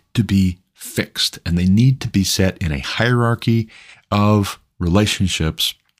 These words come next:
that go as follows, okay? Love God. The first question you need to ask when you're making plans is, "Is this me loving God?" And how do I know? "If you love me, you will keep my commandments."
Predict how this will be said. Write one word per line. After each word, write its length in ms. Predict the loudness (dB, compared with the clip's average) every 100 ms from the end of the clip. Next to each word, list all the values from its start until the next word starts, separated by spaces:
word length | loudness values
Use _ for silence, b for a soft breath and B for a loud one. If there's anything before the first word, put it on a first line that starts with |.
| _ _ _ _ _
that 140 | -8 0
go 200 | 2 4
as 140 | 2
follows, 500 | 0 0 -2 -4 -14 _ _ _ _ _ -14
okay? 300 | -4 -2 -2 b b b b b b _ _
Love 300 | 0 2 2
God. 260 | 0 0 -4 _ _ _ _ _ _ -20 _ _ _ _ -6
The 100 | -6
first 360 | -2 0 0 0
question 420 | -2 0 -2 -4
you 100 | 0
need 160 | 0 0
to 140 | 0
ask 340 | 0 -2 -4 -12 _ -8
when 100 | -2
you're 80 | 0
making 280 | 0 0 -2
plans 300 | 0 0 0
is, 280 | -4 -4 _ _ _ _ _ -2
"Is 240 | 2 2
this 280 | 2 0 2
me 220 | 2 4
loving 380 | 4 2 2 0
God?" 360 | -2 -4 -8 -10
And 260 | -4 -2 -4 -8
how 120 | -6
do 100 | 0
I 60 | 2
know? 260 | 2 2 b b b b _ _ _
"If 180 | -8 -2
you 140 | 0 2
love 280 | 2 2
me, 280 | 4 2 2
you 140 | -4 -6
will 100 | -6
keep 300 | -4 -6 -2
my 100 | -4
commandments." 720 | 0 -2 -2 -6 -10 -12